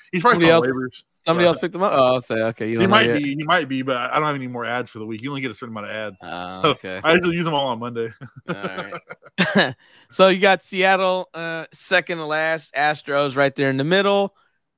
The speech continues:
Speaker 2: the Angels right there at five hundred at seven and seven, and the Rangers eight and six. Looks like this division's, uh, real close. Look, kinda looks like the, the, uh, the N L West a little bit, a little tight, except for the last team on the
Speaker 1: Yeah.
Speaker 2: bottom,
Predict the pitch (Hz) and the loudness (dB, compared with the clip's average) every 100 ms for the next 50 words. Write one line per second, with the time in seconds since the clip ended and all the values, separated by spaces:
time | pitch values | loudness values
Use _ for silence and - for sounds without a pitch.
0 | _ 135 135 135 143 156 160 165 151 131 | _ 0 2 2 0 0 0 -2 -2 -2
1 | 147 147 156 147 135 - 151 151 147 151 | -2 -2 -4 -4 -4 -2 -2 0 -2 -4
2 | 147 147 - 131 120 - 156 143 139 131 | -4 -6 -8 -6 -6 -4 -4 -2 -4 -4
3 | 165 170 175 147 170 196 185 147 175 220 | 0 0 -2 -4 -2 -2 -2 -2 -2 -2
4 | 156 156 - 135 160 139 196 208 131 - | -2 -4 -2 -4 -4 -4 0 0 -2 -12
5 | _ _ - 247 247 233 226 180 208 214 | _ _ -10 -2 -2 -2 -6 -14 -12 -10
6 | 233 202 208 202 208 202 214 214 247 240 | -10 -12 -6 0 2 2 -2 -4 -4 -6
7 | 294 311 311 254 254 247 233 - 196 - | -6 -4 -2 0 0 -2 -2 -2 -4 -6
8 | _ _ _ _ - 185 190 190 185 180 | _ _ _ _ -4 -2 2 2 4 2
9 | - - 151 233 262 147 127 110 107 - | -2 -6 -2 0 0 0 -4 -10 -12 -16
10 | 127 131 127 113 113 170 185 - 214 185 | -16 -10 -8 -6 -4 -4 -4 -2 -2 -2
11 | 196 175 160 151 160 156 151 139 131 120 | -6 -6 -6 -4 -6 -6 -8 -6 -6 -2
12 | 147 147 131 | -2 0 -4